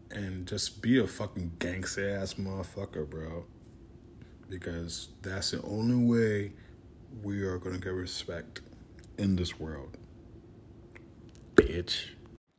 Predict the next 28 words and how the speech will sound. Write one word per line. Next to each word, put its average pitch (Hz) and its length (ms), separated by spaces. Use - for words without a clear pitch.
All 120 80
right, 104 300
so 107 420
I'm 131 140
gonna 151 120
do 143 120
a 113 40
podcast. 95 1000
I'm 127 80
gonna 151 120
do 139 100
a 104 60
podcast 92 840
on 101 140
the 95 140
last 101 460
person 101 520
who 107 220
joined 95 360
my 101 80
podcast 92 800
and 80 240
left. - 420
It's - 100
a 98 80
bitch 110 280
ass 98 280
motherfucker. 87 760